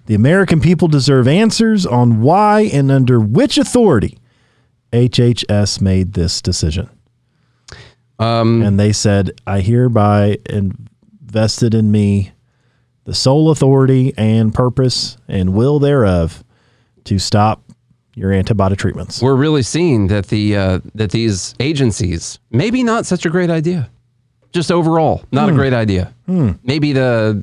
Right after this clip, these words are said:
Speaker 2: reason that they weren't all in the Constitution, possibly.
Speaker 1: Yeah.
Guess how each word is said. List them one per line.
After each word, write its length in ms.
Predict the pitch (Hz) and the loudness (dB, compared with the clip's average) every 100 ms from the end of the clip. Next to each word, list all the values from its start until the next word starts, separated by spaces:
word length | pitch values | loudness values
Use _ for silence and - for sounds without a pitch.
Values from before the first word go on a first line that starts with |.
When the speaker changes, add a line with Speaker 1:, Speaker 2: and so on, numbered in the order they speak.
| - | -8
Speaker 2:
reason 420 | 113 107 143 117 123 | -4 0 0 2 0
that 140 | 113 | 0
they 100 | 117 | 0
weren't 260 | 110 127 123 | 2 2 2
all 220 | 120 123 | 2 2
in 60 | |
the 80 | 117 | 0
Constitution, 760 | 127 123 - 123 120 - 120 120 - - | 0 -2 -2 -4 -2 -2 -4 -4 -10 -4
possibly. 560 | 120 120 110 113 107 - _ | -4 -2 -2 -2 -4 -8 _
Speaker 1:
Yeah. 180 | 107 | -4